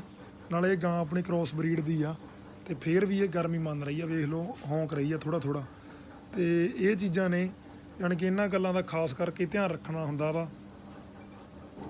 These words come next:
ਇਹ ਆਪਣੀਆਂ ਵੈੜਾਂ ਨੇ ਘਰ ਦੀਆਂ, ਤੁਸੀਂ ਦੇਖ ਸਕਦੇ ਹੋ। ਤੇ ਇਹਨਾਂ ਬਾਰੇ ਫੁੱਲ ਡਿਟੇਲ ਤੁਹਾਨੂੰ ਦੇਵਾਂਗੇ। ਤੇ ਅੱਜ ਦੀ ਇਹ ਸੀ ਵੀ ਗਰਮੀ ਤੋਂ ਇਹਨਾਂ ਨੂੰ ਬਚਾਉਣਾ ਬਹੁਤ ਜ਼ਰੂਰੀ।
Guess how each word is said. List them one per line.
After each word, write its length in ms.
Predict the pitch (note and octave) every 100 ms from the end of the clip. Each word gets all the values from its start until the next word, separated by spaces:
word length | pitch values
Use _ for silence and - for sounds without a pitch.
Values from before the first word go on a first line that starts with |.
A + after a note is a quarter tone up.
| - - - - -
ਇਹ 140 | F#3 G3
ਆਪਣੀਆਂ 340 | F3+ F3+ E3+
ਵੈੜਾਂ 240 | C#3 D#3 F3+
ਨੇ 80 | E3+
ਘਰ 180 | F#3 D#3
ਦੀਆਂ, 180 | D3
ਤੁਸੀਂ 200 | D3 C#3
ਦੇਖ 220 | C#3+ C#3+ -
ਸਕਦੇ 320 | D#3 C#3+ D#3
ਹੋ। 100 | D#3 - - - - - - - - - -
ਤੇ 80 | F3
ਇਹਨਾਂ 300 | - E3+ F#3
ਬਾਰੇ 160 | F3+ F3+
ਫੁੱਲ 280 | - D#3+ D3+
ਡਿਟੇਲ 300 | C3+ D#3+ D#3
ਤੁਹਾਨੂੰ 220 | D#3+ D#3+
ਦੇਵਾਂਗੇ। 380 | C#3+ D3 D#3 E3
ਤੇ 180 | E3+ E3
ਅੱਜ 120 | D3+
ਦੀ 140 | D#3+ E3+
ਇਹ 100 | F3
ਸੀ 80 | E3+
ਵੀ 100 | F3
ਗਰਮੀ 380 | E3 D#3+ E3+ E3
ਤੋਂ 80 |
ਇਹਨਾਂ 120 | F3 F#3
ਨੂੰ 100 | E3
ਬਚਾਉਣਾ 320 | - D#3 D3+
ਬਹੁਤ 240 | C#3+ F3
ਜ਼ਰੂਰੀ। 200 | E3 E3